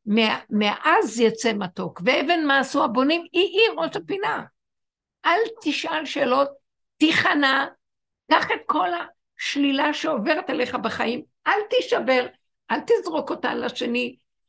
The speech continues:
ותדחה אותה, כי היא הישועה שלך. אם היית יודע באותו רגע, שכינה עומדת שם ומתבוננת, מה תעשה עם זה? תזרוק ותחריב את הכל, או תתאפק, תיכנס פנימה ותגיד, "זה שלך, זה לא שלי,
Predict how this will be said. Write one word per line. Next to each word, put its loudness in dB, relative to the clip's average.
ותדחה 0
אותה, 0
כי 0
היא 4
הישועה -2
שלך. -6
אם -2
היית -2
יודע 0
באותו -4
רגע, -2
שכינה -2
עומדת -2
שם 0
ומתבוננת, -4
מה 0
תעשה -4
עם -2
זה? 2
תזרוק 2
ותחריב 2
את -8
הכל, -2
או 2
תתאפק, -4
תיכנס -6
פנימה -2
ותגיד, -2
"זה -4
שלך, -4
זה -4
לא -4
שלי, -4